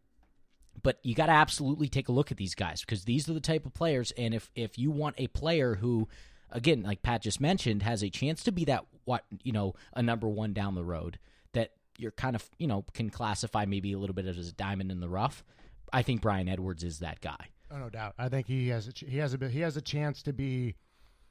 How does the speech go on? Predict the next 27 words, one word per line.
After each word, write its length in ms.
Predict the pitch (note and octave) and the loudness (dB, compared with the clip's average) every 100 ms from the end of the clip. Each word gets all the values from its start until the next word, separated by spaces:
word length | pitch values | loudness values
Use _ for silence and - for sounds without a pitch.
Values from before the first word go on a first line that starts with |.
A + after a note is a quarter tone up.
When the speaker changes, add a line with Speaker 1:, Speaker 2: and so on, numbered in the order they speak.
| _ _ _ - | _ _ _ -4
Speaker 2:
maybe 200 | E3+ F#3 | 4 6
not 180 | D#3+ D3+ | 6 2
like 160 | B2 - | -2 0
Preston 320 | D3 - C3 | 0 0 2
Williams, 400 | D3+ F#3+ G#3+ C3 | 6 6 4 2
but, 180 | A#2+ A2+ | 0 -2
you 120 | A2+ | -4
know, 80 | A2+ | -4
that 140 | B2 | -4
guy, 140 | C3+ | -4
kinda 240 | B2 D3+ C#3+ | -2 -2 -2
guy 220 | C#3 C3+ | 0 -2
that 120 | A#2 | -2
just 220 | B2 A2+ _ _ _ - | -4 -6 _ _ _ -4
people 220 | F#3 D3+ C#3+ | 0 2 4
say, 240 | D3 C#3 | 6 6
"Oh 140 | D#3 | 6
yeah, 260 | B2 D3 B2 | 4 2 2
look 180 | B2 C#3 | 0 -2
at 60 | |
it. 140 | E3 C3 | 0 2
He's 220 | D3 B2+ | 2 2
got 200 | D#3 D3+ | 4 4
a, 60 | D#3+ | 2
he's 180 | C3+ | 0
got 240 | B2+ D3+ | 2 2
the 100 | - | 2